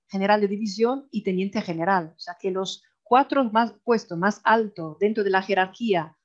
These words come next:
de estos cuerpos de la Guardia Civil, mujeres no aparecen, ¿no? Están más representadas en la categoría más baja.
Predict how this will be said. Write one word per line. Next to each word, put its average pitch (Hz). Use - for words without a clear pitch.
de 185
estos -
cuerpos 214
de 165
la 170
Guardia 190
Civil, 220
mujeres 220
no 202
aparecen, 196
¿no? 233
Están 185
más 214
representadas 226
en 208
la 175
categoría 180
más 165
baja. -